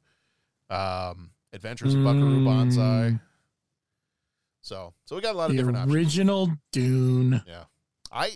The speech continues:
Speaker 1: you know what? Honestly, I don't know that I've ever watched it from beginning to end.
Speaker 2: Oh. Mm.
Speaker 1: Yeah. I might have to go back.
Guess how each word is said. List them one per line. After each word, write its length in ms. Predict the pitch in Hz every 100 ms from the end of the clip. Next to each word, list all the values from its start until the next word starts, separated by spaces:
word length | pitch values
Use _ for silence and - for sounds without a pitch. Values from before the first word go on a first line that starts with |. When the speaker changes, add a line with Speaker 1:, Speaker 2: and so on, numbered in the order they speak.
| -
Speaker 1:
you 80 | -
know 80 | 147
what? 80 | -
Honestly, 420 | 110 135 139 175
I 220 | 113 117
don't 160 | 131 101
know 240 | 139 127
that 100 | 117
I've 140 | 113 110
ever 180 | 113 107
watched 300 | 107 104 113
it 120 | -
from 140 | 107
beginning 280 | 104 107 107
to 120 | 113 123
end. 120 | 95 _ _ _ _ _ _
Speaker 2:
Oh. 580 | 135 139 - - - - - - - - _ _ _ _ _ _ _
Mm. 240 | 110 120 110 _ _
Speaker 1:
Yeah. 180 | 98 82 - _ _ _ -
I 20 |
might 120 | 107
have 100 | 110
to 60 | 113
go 100 | 113
back. 200 | 120